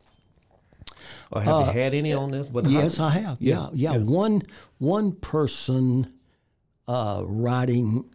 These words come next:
Speaker 2: uh, said that they had to p-, to put the book down because of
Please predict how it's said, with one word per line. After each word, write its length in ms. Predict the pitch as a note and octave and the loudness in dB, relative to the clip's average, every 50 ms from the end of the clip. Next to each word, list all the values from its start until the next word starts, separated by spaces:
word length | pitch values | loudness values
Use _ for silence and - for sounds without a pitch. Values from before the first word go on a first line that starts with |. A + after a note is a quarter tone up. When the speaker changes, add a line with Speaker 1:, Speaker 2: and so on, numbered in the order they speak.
| _ _ - | _ _ -8
Speaker 2:
uh, 440 | A2+ A2 A2 G#2 G#2 G#2 - - - - - | -6 -4 -4 -4 -4 -6 -8 -8 -12 -14 -14
said 400 | - - - C#3+ C#3 C3 B2 B2 | -12 -8 -2 -2 0 0 0 -2
that 260 | A#2+ A2+ - - - | -4 -4 -6 -8 -8
they 220 | - B2+ B2 B2 A#2+ - - _ _ _ - _ - | -6 -4 -4 -4 -6 -10 -14 _ _ _ -20 _ -12
had 300 | - - D3 C3+ A#2 G2 | -8 -4 -4 -4 -2 -4
to 60 | A2 | -6
p-, 140 | G#2+ - - - - _ _ _ _ _ _ _ _ - | -8 -10 -16 -20 -20 _ _ _ _ _ _ _ _ -16
to 80 | - | -10
put 240 | - - A#2 - - | -4 -4 -4 -4 -4
the 80 | A2+ G#2+ | -6 -8
book 260 | A2 G#2+ G#2 - - | -8 -8 -8 -8 -8
down 320 | A#2 A#2 B2 B2 B2 A#2+ | -8 -6 -6 -4 -4 -4
because 560 | - A#2 A2+ - - A#2 A2+ A2 A2+ G2 - | -6 -6 -8 -8 -8 -8 -6 -6 -6 -6 -8
of 320 | G2+ F#2 F2+ E2+ E2 - | -10 -10 -10 -10 -12 -14